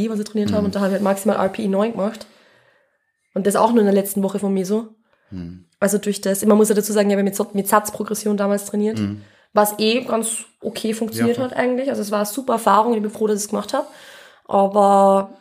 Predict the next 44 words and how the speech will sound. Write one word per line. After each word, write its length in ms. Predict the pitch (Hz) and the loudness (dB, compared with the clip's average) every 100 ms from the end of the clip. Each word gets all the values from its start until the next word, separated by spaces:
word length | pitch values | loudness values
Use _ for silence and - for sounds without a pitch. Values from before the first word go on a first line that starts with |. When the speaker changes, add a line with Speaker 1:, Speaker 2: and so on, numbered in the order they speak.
| _ | _
Speaker 1:
dadurch 320 | 180 196 214 | 2 2 2
war 100 | 196 | 2
natürlich 300 | 208 208 202 | 2 2 0
die 140 | - 196 | -2 -4
Hüfte 280 | 202 220 | -2 2
halt 120 | 202 190 | 4 4
ein 60 | |
bisschen 160 | 196 196 | 2 0
geschonter, 500 | 202 185 202 214 170 | 0 0 0 0 -4
das 120 | - | -4
muss 100 | 196 | 0
man 100 | 202 | 2
Speaker 2:
Mhm. 40 | |
Speaker 1:
schon 140 | 202 196 | 4 2
sagen. 360 | - 170 175 - - - - - _ | 0 -2 -4 -8 -16 -20 -20 -20 _
Speaker 2:
Voll. 320 | - 101 98 - - | -8 -6 -6 -10 -6
Speaker 1:
Das 680 | 180 - - - - - - _ _ _ - | -6 -6 -10 -10 -12 -14 -18 _ _ _ -6
war 120 | 185 | -4
schon 200 | 175 208 208 | 0 0 2
gut. 320 | 220 220 - - | 0 -2 -10 0
Speaker 2:
Ja, 260 | 110 127 120 - - - - | 4 4 2 -6 -8 -10 -6
ja, 160 | 107 98 | -2 -2
aber 260 | 98 107 107 | -2 0 2
wir 100 | 101 | 4
haben 100 | 104 | 4
eh 120 | 110 | 2
eine 120 | 95 | 2
ähnliche 240 | 92 92 92 | 2 0 -2
Journey 280 | 95 92 | -2 0
hinter 220 | 95 92 92 | -2 -2 -4
uns, 240 | 92 - | -4 -6
weil 140 | 92 92 - - | -6 -6 -12 -2
Speaker 1:
Wir 100 | - | 2
haben 120 | 247 - | 4 4
Speaker 2:
bei, 140 | 220 | 4
Speaker 1:
viele 240 | 233 233 | 6 4
ähnliche 420 | 202 190 185 190 107 | 2 2 2 2 4
Speaker 2:
bei 80 | |
mir, 220 | 113 117 117 | 6 6 6
Speaker 1:
Dinge, 120 | 175 | 4
Speaker 2:
bei 60 | 139 | 4
Speaker 1:
ja. 80 | 113 | 4
Speaker 2:
mir 160 | 117 | 4
hab, 80 | 110 | 0